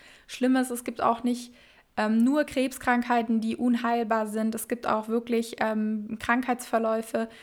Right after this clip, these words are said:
die sogar ganz gut sind, wo Leute gut damit leben können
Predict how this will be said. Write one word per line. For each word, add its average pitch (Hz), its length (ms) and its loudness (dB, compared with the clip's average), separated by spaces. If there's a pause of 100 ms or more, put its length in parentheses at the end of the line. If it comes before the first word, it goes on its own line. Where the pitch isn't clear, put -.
(300)
die 233 400 2
sogar 240 360 4
ganz 247 300 2
gut 302 220 -2
sind, 254 220 0
wo 233 60 2
Leute 233 320 2
gut 254 220 -4
damit 226 260 0
leben 226 280 0
können 220 420 -4